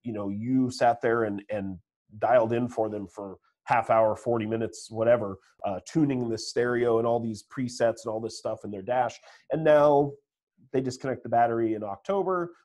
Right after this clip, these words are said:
they pull the car back out in February, March, whatever. Um, and the first time they go to enjoy it, it doesn't sound good. It doesn't sound like it did last fall or last summer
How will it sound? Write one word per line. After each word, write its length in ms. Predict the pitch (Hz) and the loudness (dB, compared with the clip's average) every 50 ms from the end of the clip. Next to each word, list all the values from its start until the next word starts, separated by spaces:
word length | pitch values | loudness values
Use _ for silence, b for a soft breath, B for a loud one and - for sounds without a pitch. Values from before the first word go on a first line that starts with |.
| B - | B -16
they 80 | 113 | -12
pull 180 | 113 - 131 117 | -6 -4 -4 -4
the 60 | 107 | -2
car 220 | - - 120 113 | 2 2 2 2
back 260 | 113 120 113 113 - 123 | 4 2 2 2 2 2
out 280 | 117 117 113 85 - | 2 4 2 0 -4
in 220 | 107 110 104 104 101 | -8 -8 -8 -10 -8
February, 640 | 104 - 113 107 113 110 104 107 107 104 104 104 | -4 -4 -4 -4 -4 -6 -6 -6 -6 -6 -6 -4
March, 360 | 113 123 135 135 131 127 - - | -2 -2 0 -2 -2 -4 -8 -12
whatever. 480 | 107 104 123 143 143 139 139 143 139 b b b b _ - - | -8 -2 -2 -2 -2 -2 -4 -6 -6 b b b b _ -10 -6
Um, 300 | 107 104 104 104 101 98 - | -4 -4 -4 -4 -6 -8 -12
and 100 | 107 107 | -12 -12
the 60 | 101 | -10
first 220 | - 165 156 - | -6 -6 -6 -4
time 140 | - 165 151 | -2 -2 -2
they 80 | 143 131 | -2 0
go 140 | 139 139 135 | 0 0 0
to 100 | 139 127 | 0 0
enjoy 340 | 117 113 120 147 165 170 147 | -2 -2 -2 0 0 2 2
it, 140 | 135 135 - _ _ - | 0 0 -4 _ _ -16
it 120 | 147 147 | -12 -8
doesn't 220 | 175 202 180 185 175 | -6 -6 -6 -6 -8
sound 280 | - 226 254 214 139 | -6 -4 -4 -4 -4
good. 140 | - - - _ _ _ - | -6 -12 -18 _ _ _ -12
It 100 | 127 135 | -6 -4
doesn't 220 | 170 160 139 147 | -4 -4 -2 -2
sound 180 | 151 185 180 175 | 0 2 2 2
like 160 | 151 117 123 | 2 0 -2
it 120 | 123 - | -6 -4
did 220 | 117 113 104 90 98 | -4 -4 -4 -4 -4
last 380 | 101 101 95 - - - _ _ | -4 -4 -4 -6 -8 -16 _ _
fall 380 | - 110 101 95 92 90 92 - - | -2 0 0 0 0 -2 -4 -6 -8
or 80 | 98 | -8
last 320 | 95 98 98 98 - - - | -6 -6 -6 -6 -8 -8 -8
summer 340 | - 110 104 98 85 73 | -8 -6 -6 -8 -12 -14